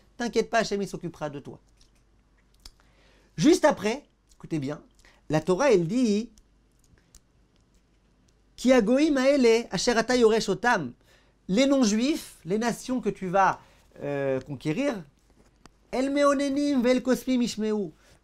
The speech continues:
Eux, ils écoutent tout type de magiciens et de voyants, et cetera. Ve'ata, lo ken natan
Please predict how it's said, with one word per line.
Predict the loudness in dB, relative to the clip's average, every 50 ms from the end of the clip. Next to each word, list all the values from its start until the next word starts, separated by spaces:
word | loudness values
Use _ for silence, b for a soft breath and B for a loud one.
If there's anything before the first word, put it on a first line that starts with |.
| -6
Eux, | -2 0 0
ils | 0 0 -2
écoutent | -4 -4 -6 -4 -4 -2 -4 -4 -6 -12 -18 -20 -20 _ _ _ _ _ _ _ _
tout | -8 -8 -6
type | -4 -4 -4 -2
de | 0 0
magiciens | 0 0 0 -2 -2 -6 -10 -10 -8 -6 -4 -2 -2 0 0 0 0 0 0
et | 0 0
de | 0 0 0
voyants, | 0 0 0 0 2 2 2 0 -2 -2 -4
et | -4
cetera. | -4 -6 -4 -2 0 0 0 0 -2 -2 -8 _ _ _ _ _ _ _ _ _ _ _ _ _ _ _ _ _ _ _ -10
Ve'ata, | -6 -4 -4 -4 -4 -2 0 0 0 0 -2 -4 -10 _ _ _ _
lo | -6 -2 0 0 0 0
ken | -2 -2 0 0
natan | -2 -4 -4 -2 -2 -2 -2 -4 -6